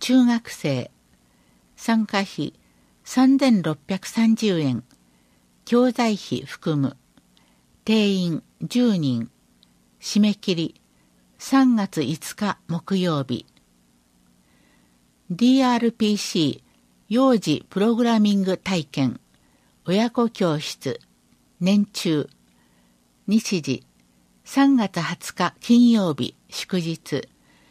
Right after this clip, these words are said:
午前十時三十分から正午。対象、年中のお子さんと保護者、お子さん中心の講座です。参加費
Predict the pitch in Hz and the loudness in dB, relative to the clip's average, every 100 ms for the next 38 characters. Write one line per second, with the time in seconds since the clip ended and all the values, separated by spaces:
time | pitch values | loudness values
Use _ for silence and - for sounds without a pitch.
0 | _ _ 190 233 226 190 185 262 240 185 | _ _ -4 -2 0 0 0 2 0 -2
1 | 208 208 196 196 - 156 135 139 131 127 | -2 0 0 -4 -6 -4 -4 -4 -6 -6
2 | - 208 170 131 - - _ _ _ _ | -4 -2 0 0 -4 -8 _ _ _ _
3 | _ _ _ _ - 196 196 202 175 156 | _ _ _ _ -4 -4 -2 -4 -2 -4
4 | - _ _ _ _ _ _ _ _ _ | -8 _ _ _ _ _ _ _ _ _
5 | 202 247 262 - 262 247 226 220 - 170 | 2 4 4 0 -2 2 4 2 0 -4
6 | 202 - 196 185 - 170 - - 170 185 | -4 -2 -2 -2 -2 -2 -2 -4 -2 -2
7 | - 147 127 - _ _ _ - 151 226 | -4 -8 -8 -12 _ _ _ -12 -4 -2
8 | 233 240 226 - 233 - 233 220 214 208 | 0 2 2 2 0 2 2 4 4 0
9 | 202 190 180 170 160 170 - _ _ _ | -2 -2 -2 -4 -4 -6 -14 _ _ _
10 | _ _ _ _ _ - 247 240 226 214 | _ _ _ _ _ -2 0 0 -2 -6
11 | - 147 | -4 -8